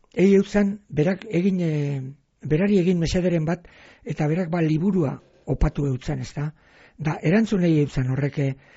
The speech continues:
beti hartu emona ez izateko, hart-, dana hartu emona izan daiken, eta ez hartu eruna, hartu, hartu eta er-, hartu eta eruan, eta gehiago agur benur. Hori gertatu ez daiken. Eta beste bat izan zen,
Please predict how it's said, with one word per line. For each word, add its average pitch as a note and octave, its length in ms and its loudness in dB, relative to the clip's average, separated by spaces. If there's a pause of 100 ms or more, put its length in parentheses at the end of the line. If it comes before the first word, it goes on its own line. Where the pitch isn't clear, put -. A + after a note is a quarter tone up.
(160)
beti E3+ 420 0
hartu F#3 520 2
emona F#3+ 340 4
ez G3 160 2
izateko, G3+ 680 0
hart-, - 280 -4 (480)
dana E3+ 360 0
hartu F3 320 2
emona G3+ 280 4
izan F#3 240 0
daiken, G3 380 0 (240)
eta D#3+ 260 -2
ez - 120 0 (100)
hartu F#3 500 0
eruna, D3+ 440 0 (260)
hartu, D#3+ 500 -4
hartu E3+ 300 -2
eta G3 180 -4
er-, F3 160 -2
hartu E3 300 -4
eta F3 140 0
eruan, C#3+ 340 -2 (320)
eta D#3 120 -6
gehiago F3+ 420 0 (200)
agur D#3 260 2
benur. C3 280 -4 (220)
Hori F#3 200 4
gertatu E3 360 0
ez - 80 -8
daiken. D3+ 240 -6
Eta E3 200 0
beste A3 200 2
bat G#3+ 140 2
izan G#3+ 200 0
zen, A#3+ 200 -2